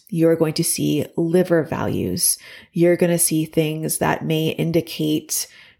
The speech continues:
pancreatitis, even though that's really difficult to diagnose just on blood work alone. Okay. You are going to see, um, electrolytes such as the levels of important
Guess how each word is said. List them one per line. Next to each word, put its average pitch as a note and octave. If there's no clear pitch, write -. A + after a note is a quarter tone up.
pancreatitis, F#3+
even D#3
though D3+
that's -
really D#3+
difficult -
to D#3
diagnose D3+
just -
on D3+
blood C#3
work C#3+
alone. D3
Okay. C#3+
You D#3+
are D3+
going D#3
to -
see, D3+
um, C#3+
electrolytes D#3+
such -
as C#3+
the E3+
levels D#3+
of C#3+
important -